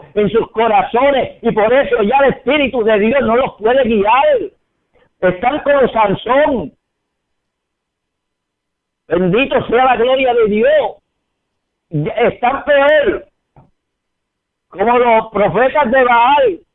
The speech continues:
que eran muertos. Gloria al Señor. Dios le dio la victoria al profeta Elías. Alabado sea la gloria del que vive para siempre. Y los desgolló todos.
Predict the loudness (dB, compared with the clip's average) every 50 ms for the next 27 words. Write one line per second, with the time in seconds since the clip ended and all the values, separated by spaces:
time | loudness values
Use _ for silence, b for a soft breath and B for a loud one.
0 | _ _ _ _ _ _ _ _ _ _ _ _ _ _ _ _ _ _ _ _
1 | _ _ _ _ _ _ _ _ _ _ _ _ _ _ _ _ _ _ -2 -2
2 | 0 2 2 2 2 2 2 2 2 2 0 -2 -4 -4 -4 -2 -2 -2 -4 -6
3 | -4 -2 -2 0 0 0 0 0 -2 -2 -2 -2 0 0 0 0 0 0 -2 -4
4 | -6 _ _ _ _ _ _ _ _ _ _ -8 -4 -2 0 0 2 2 2 2
5 | 2 2 2 0 -2 -4 -4 -2 0 0 2 2 2 0 0 -2 -2 -6 -16 _
6 | _ _ -4 -4 -4 -2 -2 -2 0 0 0 0 0 0 2 2 2 2 2 0
7 | 0 -2 -4 -8 -12 _ _ _ _ _ _ _ _ _ _ _ _ _ _ _
8 | _ _ _ _ -2 -2 0 0 0 2 2 0 0 -2 -4 -4 -2 0 0 2
9 | 2 2 2 2 2 0 2 2 2 0 0 0 -2 0 0 0 0 0 0 0
10 | 0 0 0 -2 -2 -2 0 0 0 0 -2 -4 -4 -4 -2 -2 -2 -4 -8 _
11 | _ _ _ _ _ _ -6 -2 0 0 0 0 0 -2 -2 -2 -2 0 0 2
12 | 2 0 0 0 0 0 2 2 2 0 0 -2 -4